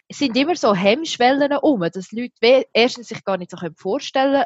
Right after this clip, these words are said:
was man da genau macht und zweitens so, ja, sich noch nie mit diesen Themen befasst haben. Und ich frage mich etwa die, wieso fällt es uns so schwer, uns mit so Themen zu befassen? Wieso nehmen wir uns auch keine Zeit,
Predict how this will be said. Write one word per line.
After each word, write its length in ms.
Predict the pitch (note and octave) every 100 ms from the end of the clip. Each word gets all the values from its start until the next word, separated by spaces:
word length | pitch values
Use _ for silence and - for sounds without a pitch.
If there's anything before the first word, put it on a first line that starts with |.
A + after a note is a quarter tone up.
| -
was 260 | F#3 F3+
man 100 | F3+
da 160 | E3+ D#3+ -
genau 140 | D#3
macht 380 | E3+ D4 - -
und 140 | A3
zweitens 520 | - G#3 A#3 - A3+ -
so, 160 | G3+ -
ja, 200 | F#3 A#3
sich 220 | C#4 C4
noch 120 | A3+ G#3
nie 240 | A3 D4
mit 160 | A#3+ -
diesen 240 | F#3+ F3
Themen 340 | G3 G#3+ C4 C4
befasst 480 | A#3+ B3 B3+ -
haben. 240 | G3+ E3 E3
Und 160 | F3+ - _ _ _ _ _ -
ich 260 | - C4+
frage 260 | - C#4+ C4+
mich 120 | G#3
etwa 240 | A3+ C#4 D4+
die, 480 | - B3+ C4 A#3+ - - _ _ _ -
wieso 320 | G#3 G3+ B3+
fällt 260 | B3 A3+ G#3+
es 60 |
uns 220 | - A3+
so 100 | F#3+
schwer, 640 | F3+ F3+ G#3 D#4 F4 G3 E3+ - -
uns 160 | B3+ B3
mit 140 | B3
so 80 | A#3+
Themen 420 | - A3+ A#3+ B3
zu 80 | -
befassen? 500 | A#3 - A#3 F#3+ F#3
Wieso 220 | F#3+ A3+
nehmen 340 | G#3 A3+ C#4
wir 120 | C4 B3
uns 280 | A#3+ B3
auch 320 | - G3+ G#3 G3+ _
keine 280 | - G3 F3+
Zeit, 240 | - E4